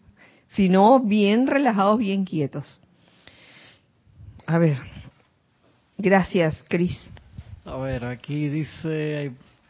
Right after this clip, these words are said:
Speaker 2: hay varios. Varios, varios. Nora Castro dice, "Kira, lo mismo ocurrirá con las casas." Ya lo
Speaker 1: Ya,
Speaker 2: contestaron.
Speaker 1: ya lo dijo
Speaker 2: Maite
Speaker 1: Lorna.
Speaker 2: Mendoza, "Kira, en los objetos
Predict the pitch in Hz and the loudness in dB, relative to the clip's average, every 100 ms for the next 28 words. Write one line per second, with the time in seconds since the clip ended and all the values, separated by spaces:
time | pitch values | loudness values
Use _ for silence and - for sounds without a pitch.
0 | _ _ _ _ - 135 120 131 131 151 | _ _ _ _ -8 -4 -2 -2 -4 -10
1 | - - - - _ _ _ _ _ _ | -12 -14 -16 -20 _ _ _ _ _ _
2 | _ _ _ - - _ _ _ - 208 | _ _ _ -20 -20 _ _ _ -10 -6
3 | 185 170 151 139 156 156 147 131 - - | -4 -2 -2 -2 -4 -4 -4 -6 -12 -16
4 | - - _ _ _ _ _ _ _ _ | -18 -20 _ _ _ _ _ _ _ _
5 | _ _ _ - - 285 233 190 190 196 | _ _ _ -20 -20 -10 -6 -2 4 4
6 | 202 - 185 - 190 175 - 220 208 156 | 4 2 0 0 -2 -4 -4 0 0 2
7 | 156 202 214 190 190 170 151 156 180 220 | 0 0 0 -2 0 0 0 2 2 0
8 | 214 - 165 151 135 - 226 156 143 127 | -4 -6 -4 -4 -6 -2 -2 -2 -10 -14
9 | - - 160 131 131 165 180 175 190 180 | -16 -12 -10 -10 -8 -2 2 4 2 0
10 | 190 196 214 151 165 180 175 160 175 170 | -4 -8 -8 0 2 4 4 4 4 4
11 | 170 160 156 147 185 196 - 160 - 233 | 4 2 0 0 -2 -2 -4 -8 -2 2
12 | 202 170 151 139 - 139 - 220 220 226 | 2 2 -2 -4 -4 -6 -2 -2 0 -2
13 | - | -2